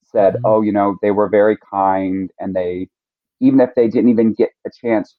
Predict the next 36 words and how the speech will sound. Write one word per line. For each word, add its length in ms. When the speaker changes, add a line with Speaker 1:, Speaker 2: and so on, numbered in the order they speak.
Speaker 1:
to 280
read 220
our 160
script, 460
they 80
Speaker 2:
Mm-hmm. 80
Speaker 1:
responded 1080
to 320
the 100
correspondence." 1160
You 80
know, 260
they 100
had 200
correspondence 680
with 180
us 260
and, 320
and 340
put 120
it 80
in 100
Speaker 2:
Yes. 20
Speaker 1:
the 80
pile, 600
whatever 320
the 100
process 540
may 240
be 260
for, 220
depending 440
on 140
director, 480
actor, 440
playwright, 640